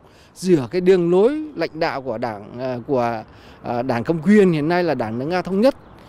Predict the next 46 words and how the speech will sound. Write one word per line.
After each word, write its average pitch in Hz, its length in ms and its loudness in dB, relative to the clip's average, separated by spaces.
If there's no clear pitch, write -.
à, 127 400 -2
với 185 280 6
cái 311 140 0
mục 175 360 0
tiêu 202 220 6
là 156 120 4
xây 170 180 -2
dựng 123 320 -2
một 123 180 -6
cái 139 120 -2
nước 160 300 0
Nga 175 140 0
hùng 143 200 -4
cường, 156 280 4
một 127 140 -8
nước 156 200 -2
Nga 185 480 0
độc 143 240 -8
lập 135 120 -6
tự 156 120 0
chủ 143 280 2
và 131 120 -6
tham 196 340 0
gia, 185 360 -2
à, 123 180 -14
tích 214 260 -2
cực 147 200 -6
vào 131 120 -4
đời 127 140 -6
sống 127 200 -10
quốc 175 160 -8
tế. 160 260 2
Và 170 120 2
Liên 233 240 4
Xô, 226 360 2
à, 139 140 -6
trước 226 200 -2
đây 214 220 6
cũng 180 280 0
như 196 160 4
Liên 196 180 2
bang 190 180 0
Nga 185 120 -2
ngày 151 180 -4
nay 170 300 2
ấy, 190 80 -8